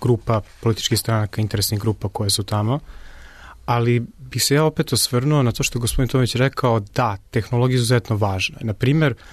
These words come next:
u metrou u Delhiju, vi imate, kada uđete u metro u Delhiju,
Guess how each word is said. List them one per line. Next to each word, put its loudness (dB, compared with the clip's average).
u 4
metrou 4
u 2
Delhiju, 0
vi 4
imate, 2
kada 2
uđete 0
u -2
metro 2
u 0
Delhiju, -2